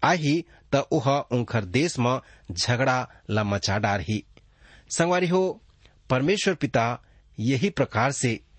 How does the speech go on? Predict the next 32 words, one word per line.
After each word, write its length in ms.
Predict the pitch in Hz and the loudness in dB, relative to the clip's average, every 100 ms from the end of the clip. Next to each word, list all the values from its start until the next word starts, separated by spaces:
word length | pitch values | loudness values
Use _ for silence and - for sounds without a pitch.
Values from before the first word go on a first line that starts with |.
| - - - | -20 -14 -2
वो 400 | 123 147 139 - - _ _ _ | 0 2 0 -4 -20 _ _ _
भविष्यवाणी 600 | 101 90 123 - 143 185 | -4 0 0 2 2 2
जो 140 | 165 | 0
करे 280 | 143 113 113 | -2 0 0
गे 120 | 98 | -2
हे, 200 | 110 117 - - - - _ | 0 -2 -4 -16 -20 -20 _
ओला 220 | 120 117 - - | -2 -2 -2 -4
इस्तेमाल 520 | - 117 98 92 110 | -4 -4 -2 0 -2
करत 380 | - 98 101 - | -2 -4 -4 -6
हे। 120 | 107 _ _ _ _ - - 113 | -6 _ _ _ _ -20 -6 -2
यही 160 | 135 | 0
प्रकार 360 | 160 131 - 123 | 0 0 0 0
से 200 | 120 127 | 0 -2
एमन 320 | 113 110 110 101 - - _ | 0 0 -2 -6 -14 -20 _
पूरा 220 | 117 123 | 0 0
हो 260 | 117 - 127 | 0 0 -2
जात 420 | 123 123 107 - | 2 0 0 -2
हैं। 180 | - 107 - _ _ - - - | -4 -4 -6 _ _ -20 -20 0
आज 320 | 123 127 - - _ _ _ 117 | 2 2 -4 -14 _ _ _ -2
ये 120 | 139 | 0
सब्बे 580 | - 185 156 196 185 - - _ - | 0 -2 0 2 2 -2 -16 _ -2
चीज 280 | 147 170 - | -2 0 0
है 140 | 120 _ _ _ - _ | -2 _ _ _ -20 _
जो 100 | 143 | -4
परमेश्वर 500 | 143 135 139 180 175 | 0 0 2 0 -2
के 140 | 156 139 | 0 0
वचन 320 | 117 - 139 | 0 0 0
में 120 | 139 | 0
हमन 260 | 117 120 113 | 0 -2 -2
पात 400 | - 92 117 - | -2 -2 -2 -2
हन, 160 | 131 104 - _ _ _ | -2 -2 -12 _ _ _
पूरा 400 | 113 117 113 110 | -2 0 0 -2